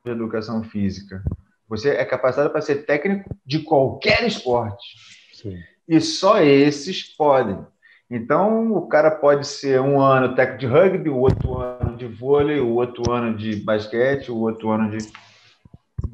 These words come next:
Speaker 1: por exemplo, basquete, alguns outros esportes são muito profundos.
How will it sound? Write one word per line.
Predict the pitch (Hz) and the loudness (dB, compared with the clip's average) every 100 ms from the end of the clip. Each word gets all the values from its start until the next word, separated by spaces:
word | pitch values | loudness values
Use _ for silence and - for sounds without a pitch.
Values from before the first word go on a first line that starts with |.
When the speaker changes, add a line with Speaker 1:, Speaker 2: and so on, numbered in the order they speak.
| 98 - | -12 -4
Speaker 1:
por | 127 | 2
exemplo, | 117 107 113 | 2 2 -8
basquete, | - - 135 131 - 131 147 135 113 113 | -18 0 2 2 0 4 6 6 4 0
alguns | 110 107 101 147 139 | 4 4 2 -2 2
outros | 131 117 | 0 0
esportes | 110 - 123 131 - | -8 -2 -2 -2 -2
são | 143 143 | -2 -2
muito | 131 123 160 - | -8 -8 -8 -4
profundos. | - - - - 135 147 143 104 90 - - | 0 0 0 -8 -8 -8 -8 -8 -8 -10 -20